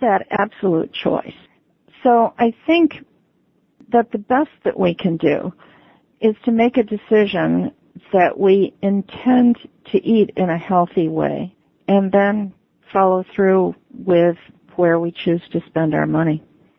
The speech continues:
We can choose not to be victims. We can choose to take control over our own lives.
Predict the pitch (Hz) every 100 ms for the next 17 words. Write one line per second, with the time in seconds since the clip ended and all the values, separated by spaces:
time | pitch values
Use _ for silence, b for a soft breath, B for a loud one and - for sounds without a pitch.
0 | b _ - 180 - 185 - 240 185 -
1 | 170 165 - 165 175 156 156 160 - 156
2 | - - 165 165 160 - 190 175 156 151
3 | - - - 143 - - - - 156 151
4 | 160 165 156 151 151 156 151 151 160